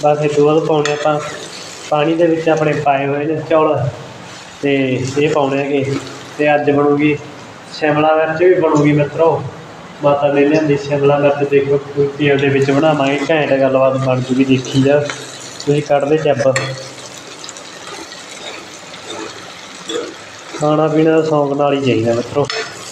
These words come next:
ਤੇ ਦੇਖੋ ਮਟਰ, ਆਲੂ, ਪਿਆਜ਼ ਦਾ ਪੂਰਾ ਘੈਂਟ ਬਣਾ ਕੇ ਆਪਣੇ ਤੜਕਾ ਲਾ ਲਿਆ। ਤੇ ਬਸ ਇਹ ਤੋਂ ਬਾਅਦ ਲੱਗਿਆਂਗੇ ਆਪਾਂ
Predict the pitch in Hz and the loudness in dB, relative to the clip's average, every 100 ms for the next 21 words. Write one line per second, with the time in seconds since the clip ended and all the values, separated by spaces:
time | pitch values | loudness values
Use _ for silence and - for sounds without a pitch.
0 | - - - 330 - - 135 120 - - | -16 -10 -8 -8 -10 -8 -4 -4 -6 -14
1 | - - - - 127 131 131 135 131 135 | -14 -14 -14 -6 0 0 0 2 4 4
2 | 135 135 135 151 151 143 139 143 143 143 | 4 2 0 2 4 2 4 2 2 4
3 | 143 139 139 147 143 143 139 139 131 - | 4 4 2 4 4 4 2 0 -2 -4
4 | - - - - - - - - - - | -10 -14 -16 -18 -18 -18 -18 -18 -18 -18
5 | - 147 147 147 147 151 160 160 151 165 | -6 0 0 2 0 2 2 2 2 0
6 | 160 151 147 143 143 139 - 139 127 131 | 2 0 2 2 2 0 0 0 2 2
7 | 156 156 - - - - 139 131 131 - | 2 0 -4 -8 -8 2 4 4 2 -4
8 | - - 131 131 139 127 131 135 143 151 | -10 -4 -2 -2 -2 2 4 4 4 2
9 | 143 - - - - - - - - 139 | -2 -8 -14 -18 -18 -18 -20 -10 -2 0
10 | 131 139 139 135 135 135 | 2 0 2 2 0 0